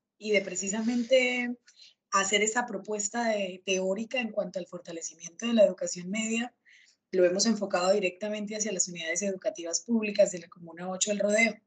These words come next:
que es la objeto de estudio de nuestro proyecto.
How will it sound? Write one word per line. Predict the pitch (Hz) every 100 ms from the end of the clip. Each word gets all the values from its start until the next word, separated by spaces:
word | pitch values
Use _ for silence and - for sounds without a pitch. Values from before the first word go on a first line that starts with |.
| _ -
que | - 165
es | 160
la | 180 185
objeto | 190 - 202 202
de | 196
estudio | 190 - 196 180 180 180 _ - - _ -
de | 180
nuestro | 170 175 -
proyecto. | 160 170 170 -